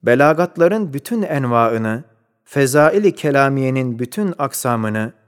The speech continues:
ulvi üslupların bütün esnafını, mehasin-i ahlakiyenin bütün efradını, ulûm-u kevniyenin bütün fezlekelerini,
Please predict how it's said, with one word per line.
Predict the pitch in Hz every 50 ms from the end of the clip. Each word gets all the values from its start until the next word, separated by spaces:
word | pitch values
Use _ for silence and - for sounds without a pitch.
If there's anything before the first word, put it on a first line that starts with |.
| _ _ _ _ _ -
ulvi | 147 151 160 151 143 185 214 214 - - -
üslupların | 165 - - - 139 - - 139 139 135 135 135 127 120 117
bütün | 123 120 - - 220 202 175 -
esnafını, | 151 135 123 - 135 123 117 113 - - 113 110 110 107 104 - _ _ _ _ _ _ _ _ _
mehasin-i | - 113 120 135 143 156 160 165 160 - - 226 208
ahlakiyenin | - 165 156 143 143 143 143 143 139 139 - - 143 139 135 135 127 127 120 113
bütün | 123 127 123 - 214 208 180
efradını, | - 147 123 - - 127 120 117 110 117 110 110 107 104 104 _ _ _ _ _ _ _ _ _ -
ulûm-u | 139 143 170 208 233 220 196 170
kevniyenin | 160 - - 160 151 143 139 143 139 139 139 139 139 139 127 120
bütün | 131 131 131 - 208 208 208 190 165
fezlekelerini, | - - 147 139 127 123 135 127 - - 127 120 123 120 120 117 113 107 104